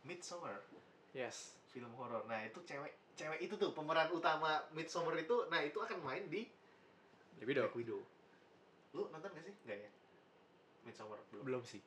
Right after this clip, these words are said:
Speaker 1: Oh, belum. Lu harus nonton. Mind blowing. Oke. Nah, terus, em, musuhnya adalah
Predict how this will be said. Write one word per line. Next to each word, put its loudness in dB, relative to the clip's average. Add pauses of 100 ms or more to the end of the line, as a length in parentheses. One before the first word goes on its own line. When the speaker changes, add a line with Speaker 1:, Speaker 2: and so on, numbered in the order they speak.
Speaker 1:
Oh, -6
belum. -6 (240)
Lu -8 (140)
harus -12
nonton. -10 (800)
Mind -6
blowing. -8 (560)
Oke. -2 (400)
Nah, 8
terus, -2
em, 4 (400)
musuhnya -4
adalah -4